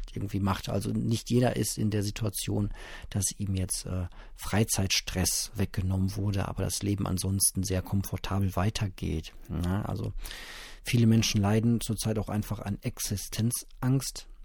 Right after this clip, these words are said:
So, auch wenn die Bundesregierung mit vielen Förderprogrammen hilft, heißt das doch für viele kleine Selbstständige,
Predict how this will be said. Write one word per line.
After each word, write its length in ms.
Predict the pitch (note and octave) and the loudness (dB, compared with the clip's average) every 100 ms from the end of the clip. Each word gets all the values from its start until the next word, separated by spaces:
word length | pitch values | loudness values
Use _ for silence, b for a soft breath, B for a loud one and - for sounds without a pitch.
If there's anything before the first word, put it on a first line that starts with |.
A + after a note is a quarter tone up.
| - | -6
So, 340 | - B2 B2 - | 0 2 2 -4
auch 260 | - G#2+ G#2 - | -4 -2 -2 0
wenn 120 | G#2 | 0
die 120 | G#2 | 0
Bundesregierung 800 | G2+ G#2+ G#2+ - G2 - G2+ G2+ | 4 4 4 -2 -6 -6 -2 0
mit 120 | G2 | -2
vielen 460 | - - G#2 G2+ G2+ | -4 0 2 2 0
Förderprogrammen 800 | - A2+ A2 - G#2+ - G2+ F#2+ | 0 2 2 0 -4 0 0 2
hilft, 500 | A2 G#2+ - - - | 0 0 -4 -10 -2
heißt 300 | G#2+ G2+ - | -2 -2 -4
das 180 | G2+ - | -4 -2
doch 140 | G#2+ | -4
für 140 | - | -4
viele 360 | - - A2 G#2+ | -8 -2 2 2
kleine 480 | - G#2 G#2 A2+ A2 B B B | 2 2 6 6 4 B B B
Selbstständige, 960 | - A2+ - - G#2+ G#2+ G#2 G2+ G2 | 0 0 0 0 2 2 2 2 0